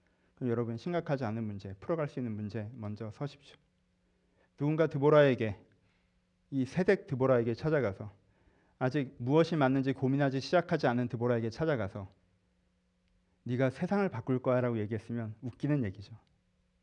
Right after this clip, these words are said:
어떻게 그게 가능해요? 이 사회 구조 속에서 지금 내가 서 있는 처지에 무슨 말씀을 하시는 거죠?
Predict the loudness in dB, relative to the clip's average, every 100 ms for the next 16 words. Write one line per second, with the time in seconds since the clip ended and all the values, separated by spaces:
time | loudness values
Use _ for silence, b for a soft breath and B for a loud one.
0 | _ _ _ _ -4 -2 2 2 4 0
1 | 0 -4 -4 -6 -10 -14 _ _ _ _
2 | _ _ _ _ _ _ -2 0 4 6
3 | 4 2 -2 0 -2 -2 -4 -8 -14 _
4 | _ _ _ _ _ _ 0 4 6 6
5 | 4 4 2 2 0 0 0 -2 -6 _
6 | -2 2 4 4 2 0 0 -4 -6 -8
7 | -12 -14